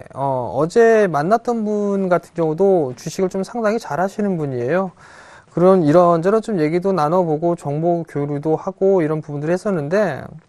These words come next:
일단은 우물안 개구리가 되지 않기 위해서, 우물안 개구리가 되지 않기 위해서 좀 폭넓게 이 시야를 좀 넓히려고 하는 거거든요. 그 얘기를 왜 하냐면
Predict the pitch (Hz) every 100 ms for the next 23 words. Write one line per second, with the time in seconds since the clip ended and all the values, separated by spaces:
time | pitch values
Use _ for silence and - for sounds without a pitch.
0 | - - - - _ 247 254 302 226 202
1 | 294 349 330 302 262 240 233 185 175 170
2 | 190 - 254 220 147 196 185 127 156 196
3 | 196 190 175 175 160 156 165 131 143 -
4 | 180 151 180 190 190 - 285 302 - 175
5 | 143 117 120 131 - - 254 240 240 196
6 | 135 - 233 208 180 233 269 214 139 131
7 | 220 - - 170 185 233 147 165 170 185
8 | 294 226 127